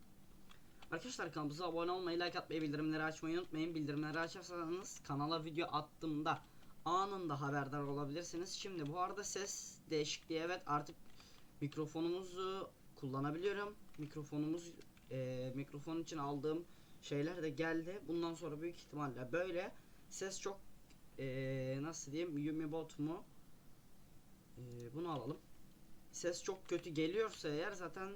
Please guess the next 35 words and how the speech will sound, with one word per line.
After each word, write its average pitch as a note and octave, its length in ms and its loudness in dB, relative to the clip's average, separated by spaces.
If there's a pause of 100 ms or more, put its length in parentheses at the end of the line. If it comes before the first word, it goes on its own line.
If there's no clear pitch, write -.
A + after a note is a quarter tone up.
(200)
tekrar D#3 380 0
bu D#3+ 140 0
şey E3+ 200 0
mikrofonu C#3+ 480 0
kullanırız. C#3 600 -2 (260)
Ama F#3 220 0
bundan G3 200 -4
sonra F3+ 280 -4
büyük G3 200 -10
ihtimalle D3 440 0
bu, E3 340 0 (540)
e, C#3+ 200 -4
kulaklıktaki - 640 -4
mikrofonu D#3 440 -4
kullanmam D3+ 640 0
gibi A2+ 200 -6
duruyor. A2+ 260 -8 (500)
Çünkü - 180 -4
ben E3 120 2
sesi D#3 260 -6
çok E3 240 -2
beğendim. D3+ 380 2 (140)
Bunu D3+ 280 0
biraz D#3+ 280 0
da F3 180 -2 (320)
daha D#3 260 6
ilk G3 260 -4
hali D3+ 280 4
bunları, D#3+ 500 2
e, B2+ 260 0
bu C#3 60 -4
sesleri D3+ 440 -2
biraz D#3 260 0
daha E3 320 0
değiştirebiliriz. D3+ 1080 2